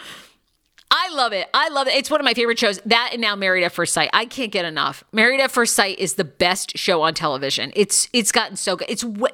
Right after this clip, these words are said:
to me, Married at First Sight is way deeper than The Bachelor will ever be. Ever. The Bachelors to me seems like a bunch of hot people that wanna be on T V, make out a little bit,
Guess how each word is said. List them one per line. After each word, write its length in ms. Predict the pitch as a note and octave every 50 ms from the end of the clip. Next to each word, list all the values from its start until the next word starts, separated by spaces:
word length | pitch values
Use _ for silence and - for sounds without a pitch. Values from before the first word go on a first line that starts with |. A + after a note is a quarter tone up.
| -
to 100 | - -
me, 280 | C4 C4+ D4+ D#4+ E4+ F4
Married 240 | D#4+ C4+ B3 A#3+ A#3
at 60 | A3+
First 180 | - A3 - -
Sight 140 | G3 F#3
is 160 | - F#3 D#3 E3+
way 680 | E3+ E3+ E3+ F3 F#3 G3+ G3+ G3 G3 G3+ G#3 G#3+ A#3 A#3 - - - - - _ - E3+ D3+
deeper 440 | D#3 A3 G#3 G3 - G3 F3 E3+ F3
than 140 | F3 F3
The 60 | E3+ E3
Bachelor 520 | D#3+ E3 D#3+ D#3 - - E3+ D#3+ D#3 D3+
will 320 | D3+ D#3+ F3 E3+ - - _ _ _ _
ever 600 | - G3+ F#3+ F#3+ F#3+ - - C#4 F#3+ - E3+ E3
be. 420 | D#3 D#3 C3+ C3+ C3 C3 D3 - _ _ _ _ _ _
Ever. 320 | G#3+ G#3+ G3+ F#3+ F3+ F3+ - - - - -
The 80 | - A3
Bachelors 480 | - - A4+ A4 - A#4+ A#4 E4 -
to 80 | - C#4
me 160 | C4 B3 A#3
seems 240 | G#3+ - A3+ G#3 F#3+
like 100 | G#3 G3
a 40 | F#3+
bunch 180 | G3 G3+ G3
of 80 | G#3 G3
hot 160 | G#3 F#3 -
people 400 | - G3+ F3 - - F3 E3 E3
that 180 | D#3 F3+ F3 -
wanna 200 | F#3+ G3 G3 F#3+
be 100 | G3 F#3+
on 120 | F3 F3 F#3
T 180 | - F#3 F3+
V, 320 | D#3+ E3+ E3 D#3 D#3 D#3+ D#3 _ _ _ _ _ _ _ _ _ _ _ _ _ _ _ _ _ _ _ _ - -
make 220 | G#3 G#3 G#3 -
out 160 | G3+ F#3+ F#3+
a 60 | F#3
little 160 | F#3 F#3 F3+ D#3+
bit, 280 | E3 E3 E3 E3 -